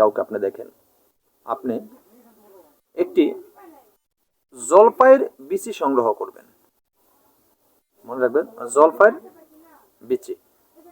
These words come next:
তো এই জলপাইয়ের বিচি সংগ্রহ করে সেই জলপাইয়ের বিচিটি আপনি আজকে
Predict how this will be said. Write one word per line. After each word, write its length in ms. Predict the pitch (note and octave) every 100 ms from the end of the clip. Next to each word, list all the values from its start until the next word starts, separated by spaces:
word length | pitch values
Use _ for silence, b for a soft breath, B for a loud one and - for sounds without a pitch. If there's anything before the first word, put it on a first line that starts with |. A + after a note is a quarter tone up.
| F4 F4+ E4+ E4 _ _ _ _ -
তো 60 | C3+ -
এই 80 | F3 D3
জলপাইয়ের 380 | E3+ G3 B3 G#3+
বিচি 220 | F#3+ G#3+ B3 - -
সংগ্রহ 280 | C#3+ C#3 C3 B2+ B2+
করে 140 | D3+ C4+ _ _ _ _ _ _ _ _ _ _
সেই 180 | D3 C3 - - A#2+ A#2+
জলপাইয়ের 400 | B2+ B2 B2+ C3 A#2
বিচিটি 380 | A#2+ - A#2 A2+ B3 _ _ _ _ _ _ _ _ _ _ _ _ _ _
আপনি 300 | C3 - C3+ G#3+ - _ - C#3
আজকে 280 | - -